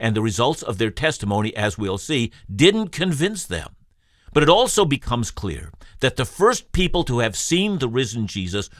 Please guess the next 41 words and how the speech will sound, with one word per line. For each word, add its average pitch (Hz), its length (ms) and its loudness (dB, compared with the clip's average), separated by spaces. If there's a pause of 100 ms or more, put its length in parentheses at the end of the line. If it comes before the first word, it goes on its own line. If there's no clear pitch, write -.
(140)
are 120 120 4
the 107 100 0
women 175 520 0 (180)
who 117 160 -2
had 104 100 -2
followed 131 420 -2
Jesus. 85 480 -10
Many 90 280 -6
of 135 100 -6
them 117 240 -2 (200)
had - 200 -6
supported 135 580 -2
him, 139 380 -4 (260)
but 117 120 -2
they 123 100 4
had 123 80 4
also 147 460 6 (160)
been 113 180 2
faithful 180 640 0
to 160 220 -4
the 180 100 -2
cross 92 600 -6 (220)
to 120 120 0
the 101 80 -2
very 107 260 -2
point 113 340 -2
of 110 100 -4
his 113 180 -4
death. 127 500 -8 (340)
They 139 160 2
were 139 140 6
also 165 400 2
the 135 100 -4
first 151 440 -2
ones 131 400 0
at 113 180 -2
the 127 100 -4
tomb 120 460 -2 (300)
on 113 140 0
Sunday 110 360 -2
morning. 113 460 0